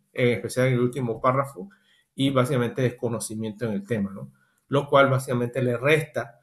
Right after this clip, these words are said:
credibilidad a esta nota periodística, a la periodista y a la editora de, eh, Telemetro. Así que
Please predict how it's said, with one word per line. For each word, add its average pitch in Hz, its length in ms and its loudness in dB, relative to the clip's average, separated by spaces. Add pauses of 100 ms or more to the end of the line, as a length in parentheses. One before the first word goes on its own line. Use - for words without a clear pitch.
(180)
credibilidad 117 960 0 (260)
a 117 380 -4
esta - 680 -4 (420)
nota 113 360 -4
periodística, 131 840 -2 (580)
a 123 100 -2
la 107 160 -2
periodista 127 840 0 (500)
y 131 440 -2
a 117 100 -2
la 113 500 -6 (120)
editora 123 880 0 (120)
de, 123 460 0 (440)
eh, 101 520 -6
Telemetro. 104 600 -4 (460)
Así 131 280 -2
que 156 460 4